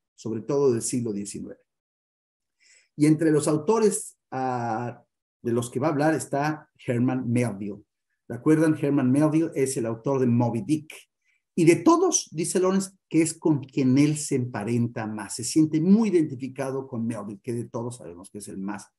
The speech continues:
extraño de todos en su vida privada. Y dice que se emparenta porque Melville es, eh, un misántropo y tenía, sabido, un gran odio hacia la, ah, a la humanidad.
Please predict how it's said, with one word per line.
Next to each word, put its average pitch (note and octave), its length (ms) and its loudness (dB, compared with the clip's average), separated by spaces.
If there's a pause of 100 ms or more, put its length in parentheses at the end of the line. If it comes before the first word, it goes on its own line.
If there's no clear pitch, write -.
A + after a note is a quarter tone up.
(120)
extraño A2+ 560 -6
de G#2 100 -10
todos A2+ 400 -14
en G2+ 60 -10
su G#2+ 160 -12
vida G2+ 240 -12
privada. D#3+ 500 -8 (640)
Y E3 380 0
dice D3+ 280 -4
que B2 100 -10
se B2+ 100 -8
emparenta C#3 640 -4 (380)
porque B2 280 -4
Melville C#3+ 580 -2 (140)
es, C3 460 -4 (420)
eh, A#2 200 -6
un B2+ 160 2
misántropo - 560 -6 (260)
y A2 80 -8
tenía, B2 480 -6 (800)
sabido, C3 640 -8 (140)
un C3 280 -2
gran A#2+ 540 -8
odio A#2 360 -6
hacia A2 440 -10
la, A2 420 -14 (180)
ah, G#2 460 -20 (440)
a G#2+ 60 -14
la A2 120 -10
humanidad. G#2 380 -10